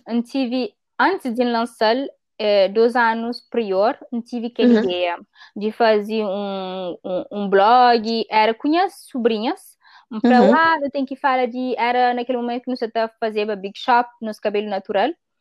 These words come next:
Speaker 1: Não fala,
Speaker 2: Yeah.
Speaker 1: uau, não, e, e imagina, não fala sobre que lá, não faz um blog e tudo, onde não tá fala de, de, ah, de nós mulheres caverdianas, não terá dicas e tudo. Então,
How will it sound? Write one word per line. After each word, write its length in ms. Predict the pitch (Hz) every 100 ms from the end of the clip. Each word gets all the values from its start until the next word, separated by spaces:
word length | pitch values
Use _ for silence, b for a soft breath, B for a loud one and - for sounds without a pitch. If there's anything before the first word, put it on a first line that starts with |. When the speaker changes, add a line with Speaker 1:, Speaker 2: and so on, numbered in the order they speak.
| b b
Speaker 1:
Não 80 | 247
fala, 140 | -
Speaker 2:
Yeah. 180 | 381 320
Speaker 1:
uau, 340 | 427 480 453
não, 140 | 277 254
e, 380 | 254 233 165 240
e 40 |
imagina, 360 | 277 302 294 302
não 100 | 294
fala 260 | 294 269 269
sobre 240 | 277 247
que 120 | -
lá, 400 | 254 247 269 277
não 120 | 269 262
faz 180 | 254
um 100 | 247
blog 320 | 233 247 247 240
e 60 | 240
tudo, 580 | - 254 254 247 247 226
onde 220 | 226 226
não 120 | 220
tá 140 | 226 -
fala 300 | 220 214 214
de, 320 | 208 214 220 - b b -
de, 180 | 190 196
ah, 160 | 214
de 60 | 220
nós 200 | 214 208
mulheres 280 | 208 196 196
caverdianas, 1000 | 208 214 214 208 208 214 208 208 196 196
não 80 | 196
terá 220 | 196 185
dicas 480 | 185 226 247 233 220
e 80 | 208
tudo. 280 | 185 185
Então, 300 | 196 277 285